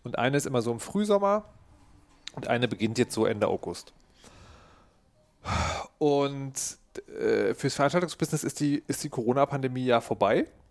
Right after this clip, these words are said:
Und dann kann ich, hatte, war, also da schien's mir zumindest so, also ich kann mich jetzt entscheiden,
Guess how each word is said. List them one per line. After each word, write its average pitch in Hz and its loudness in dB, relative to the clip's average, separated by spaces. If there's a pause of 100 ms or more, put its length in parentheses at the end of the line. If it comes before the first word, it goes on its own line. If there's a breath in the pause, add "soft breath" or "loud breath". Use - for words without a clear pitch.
(1200 loud breath)
Und 123 0 (180)
dann 135 0
kann 139 2
ich, - -6
hatte, 131 -4 (120)
war, 123 0
also 123 -2
da 123 6
schien's - -4
mir 190 2
zumindest 151 -2
so, 127 2
also 127 2
ich - -6
kann 147 -2
mich 180 -4
jetzt - 0
entscheiden, 151 0